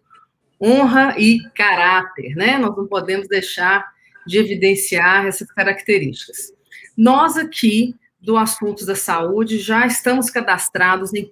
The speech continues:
quatro mil e oitocentas pessoas que estão aqui nos assistindo. Então, eu não sei se é bom dia, ou boa tarde, ou boa noite. De qualquer forma, eu agradeço a vocês por acreditarem nesse projeto do Assunto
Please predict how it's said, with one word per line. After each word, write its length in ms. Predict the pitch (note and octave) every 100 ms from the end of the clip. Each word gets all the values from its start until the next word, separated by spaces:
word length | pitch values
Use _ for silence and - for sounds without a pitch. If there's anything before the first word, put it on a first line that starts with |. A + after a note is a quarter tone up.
| -
quatro 500 | C#4 F4 F4+ - C#4+
mil 420 | A3+ B3 D#4 D#4+
e 80 | C#4+
oitocentas 760 | C#4 B3 A3+ - A3+ A#3 A3+
pessoas 840 | - B3 B3 - C4 C4+ A#3 F#3+ F#3
que 120 | G3+
estão 280 | - G#3 G3
aqui 240 | F#3+ -
nos 160 | G3+ F#3
assistindo. 720 | F#3+ - A3+ - B3+ C#4+ C4+ - - - - -
Então, 360 | - A3 G#3+ A3+
eu 60 | A#3
não 120 | A#3
sei 220 | A3+ A3
se 100 | A3+
é 20 |
bom 280 | F#3 G3 F#3+
dia, 280 | F#3 G#3 G#3
ou 80 | F3+
boa 180 | F#3+
tarde, 380 | F3+ D#3+ E3+ G3
ou 60 | F#3+
boa 180 | A3 A3+
noite. 520 | G3+ A#3 A#3 - - - - _ -
De 80 | A3
qualquer 320 | A3+ A3+ A3
forma, 540 | G#3+ G3+ G#3+ A3 A3+
eu 100 | A3
agradeço 640 | G#3+ G#3 G3+ F3 F#3 G3+ G#3+
a 20 |
vocês 760 | F#3+ F#3 - G3 G#3 G#3+ - _ _ _ _
por 160 | - G#3 G#3+ -
acreditarem 1160 | B3 B3+ - C#4 A3+ A#3 A#3 A3+ B3 C4+ B3+
nesse 320 | A3+ A3 A3 A3+
projeto 640 | G3+ F#3 F3 F3+ G#3+ -
do 80 | F#3
Assunto 480 | F3+ - F#3+ F#3